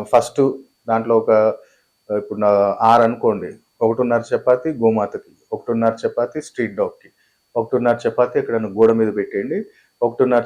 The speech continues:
చపాతీ ఎక్కడైనా నాలుగు దారులు కలిసే దగ్గర మధ్యలో వేసేసేయండి. తల్లి, జై చౌరాహి వాలి మాత, జై చౌరాహి వాలి మాత, జై చౌరాహి వాలి మాత అనుకొని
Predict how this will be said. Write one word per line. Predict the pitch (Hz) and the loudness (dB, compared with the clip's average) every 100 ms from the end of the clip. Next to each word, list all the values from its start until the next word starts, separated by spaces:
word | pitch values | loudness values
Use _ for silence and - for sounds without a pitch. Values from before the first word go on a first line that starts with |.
| 120 | -2
చపాతీ | 113 120 - 226 285 _ _ _ - | 0 0 0 -2 -4 _ _ _ -10
ఎక్కడైనా | 117 123 127 123 | -2 2 2 0
నాలుగు | 110 110 123 131 | -2 0 0 0
దారులు | 127 123 120 | 2 2 2
కలిసే | 113 110 107 107 | 0 0 -4 -8
దగ్గర | 104 104 127 | -8 -4 -2
మధ్యలో | 160 113 104 - 131 156 | -2 -4 -6 -4 0 0
వేసేసేయండి. | 127 110 113 - 98 - _ _ _ _ | 0 -4 -8 -10 -12 -14 _ _ _ _
తల్లి, | 110 120 220 - _ _ _ 101 | -2 -2 -4 -6 _ _ _ 0
జై | 120 139 196 | 4 4 2
చౌరాహి | - 113 117 113 113 | 2 2 4 2 -2
వాలి | 107 101 143 | -4 -4 -4
మాత, | 104 95 - _ _ - | -6 -10 -16 _ _ -20
జై | 101 107 120 202 - _ _ _ _ | -4 0 2 0 -6 _ _ _ _
చౌరాహి | 113 107 123 - 117 104 101 113 151 | 0 0 0 -4 0 0 -2 -6 -8
వాలి | 107 101 98 113 214 101 | -6 -4 -4 -6 -8 -8
మాత, | 98 92 - 92 - _ _ - | -10 -8 -8 -10 -12 _ _ -2
జై | 107 127 | 0 0
చౌరాహి | - 104 104 101 101 | 0 0 0 -2 -4
వాలి | 98 104 | -6 -6
మాత | 95 92 101 | -10 -8 -8
అనుకొని | 92 - 104 185 | -8 -10 -6 -6